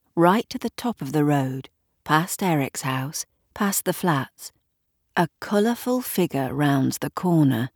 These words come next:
Here bumbles Brandon Moll. He doesn't seem to notice the treacherous walking conditions.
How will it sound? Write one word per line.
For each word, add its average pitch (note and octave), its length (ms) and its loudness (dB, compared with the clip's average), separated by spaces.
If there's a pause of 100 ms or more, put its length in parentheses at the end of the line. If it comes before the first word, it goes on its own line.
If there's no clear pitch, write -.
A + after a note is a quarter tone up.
(600)
Here F3+ 600 4
bumbles B2+ 1000 0
Brandon C#3+ 800 2
Moll. E3+ 520 0 (880)
He G#3+ 120 4
doesn't B2 260 2
seem A2+ 180 0
to - 140 -2
notice A#2+ 420 -2
the - 140 -4
treacherous - 580 -2
walking C3+ 480 0
conditions. B2 720 -2